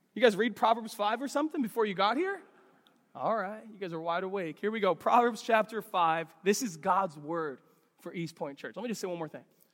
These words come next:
All scripture is breathed out by God and is useful for reproof, for rebuke, for correction, and for training in righteousness.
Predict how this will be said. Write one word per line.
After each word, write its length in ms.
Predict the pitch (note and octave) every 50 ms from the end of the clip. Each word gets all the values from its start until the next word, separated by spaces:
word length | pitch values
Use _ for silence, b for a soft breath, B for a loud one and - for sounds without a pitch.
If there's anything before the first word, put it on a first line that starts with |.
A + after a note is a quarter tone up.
| b b b b b b b _ _ _ _ _ _ _ _ _ _ _ _ _
All 320 | - E3+ E3+ F3+ F#3+ G#3+ A#3+
scripture 800 | - - - - - G3 G3+ G3+ G3+ - - E3+ C#3+ B2+ - _ _ _ _ _
is 180 | - F#3 E3+ C#3
breathed 540 | C3 - D#3+ E3+ F#3+ G#3 G3+ F#3+ D#3+ D3+ F3
out 220 | E3 D#3+ E3+ -
by 180 | D#3 D#3+ D#3 D3+
God 400 | C#3 D3+ C#3+ C#3 C3+ C3 C3+ - -
and 100 | D#3+ D#3+
is 180 | D#3 D3 C3+ C#3
useful 460 | D3 E3+ G3 G#3 G3+ - - F3 C#3+
for 180 | - - D3 C#3 -
reproof, 540 | D#3 D#3 D#3+ - - - G#3 G#3 A3 A3+ G#3
for 140 | - F3+ E3
rebuke, 340 | D#3 C#3+ - F#3 G3 G#3
for 160 | G3 - D#3 D3 _ _ -
correction, 560 | - - D#3 E3 G3 G#3 - - - A3 G#3
and 160 | - F#3+ E3 -
for 140 | - D#3
training 540 | C#3 - - - - F#3+ F#3+ G3 G3+ G3+ G3+
in 200 | G#3+ F#3+ D#3 D3+
righteousness. 680 | C3 D3 D#3+ E3+ E3 - E3+ D3 - - B2 - _ _